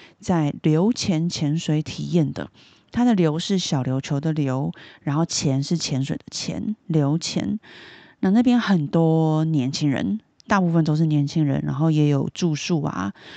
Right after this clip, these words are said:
那很多人是在那边体验潜水跟考证照，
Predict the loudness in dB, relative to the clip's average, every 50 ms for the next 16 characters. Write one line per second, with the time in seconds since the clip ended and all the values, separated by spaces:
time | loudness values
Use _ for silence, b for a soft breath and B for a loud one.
0 | B B B B 0 2 4 4 4 4 4 4 4 4 4 2 2 0 0 2
1 | 0 0 2 2 0 0 2 2 2 2 2 0 -2 -2 -2 2 2 4 2 2
2 | 2 2 0 0 0 0 -2 -2 -2 -2 0 2 2 4 4 4 2 2 0 -2
3 | -4 -6 -6 -6 -6 0 2 2 2 2 0 0 -2